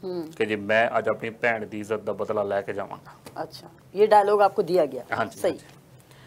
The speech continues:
Speaker 2: ਮੈਂ ਜਿਹੜੇ ਵੇਲੇ ਉਹਨੂੰ ਡਾਇਲੌਗ ਬੋਲਿਆ ਕਿ "ਮੈਂ ਆਪਣੀ ਭੈਣ ਦੀ ਇੱਜ਼ਤ ਦਾ ਬਦਲਾ ਲੈ ਕੇ ਜਾਵਾਂਗਾ",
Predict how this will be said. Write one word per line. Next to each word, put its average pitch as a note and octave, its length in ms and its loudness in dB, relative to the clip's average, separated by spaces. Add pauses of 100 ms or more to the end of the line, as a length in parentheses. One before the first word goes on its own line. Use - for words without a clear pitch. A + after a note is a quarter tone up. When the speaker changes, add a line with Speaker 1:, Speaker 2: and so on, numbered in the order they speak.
(560)
Speaker 2:
ਮੈਂ B2 420 4
ਜਿਹੜੇ B2+ 220 0
ਵੇਲੇ B2+ 200 0
ਉਹਨੂੰ B2 460 -2
ਡਾਇਲੌਗ A#2 340 6
ਬੋਲਿਆ G#2+ 480 0 (680)
ਕਿ A2+ 100 0
"ਮੈਂ A2 160 2
ਆਪਣੀ A2+ 200 -2
ਭੈਣ A#2 360 0
ਦੀ G#2+ 120 -6
ਇੱਜ਼ਤ G#2+ 180 -4
ਦਾ A2 100 -4
ਬਦਲਾ G#2 260 -6
ਲੈ G2 180 -4
ਕੇ G#2+ 140 -10
ਜਾਵਾਂਗਾ", F#2+ 380 -14